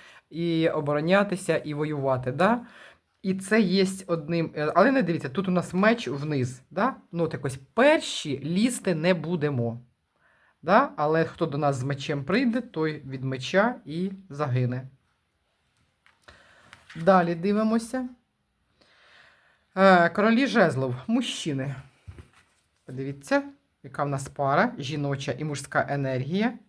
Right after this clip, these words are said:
тому що наші мужчини, да? Наші, е, аза-, наш козацький такий драйв, азарт, який іде з покоління в покоління, передається, знаєте, з молоком матері вже століттями,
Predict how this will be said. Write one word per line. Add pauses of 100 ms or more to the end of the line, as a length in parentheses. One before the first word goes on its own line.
(100)
тому
що
наші
мужчини, (280)
да? (200)
Наші,
е,
аза-,
наш (540)
козацький
такий
драйв, (100)
азарт, (100)
який
іде
з
покоління
в
покоління,
передається,
знаєте,
з
молоком
матері
вже
століттями,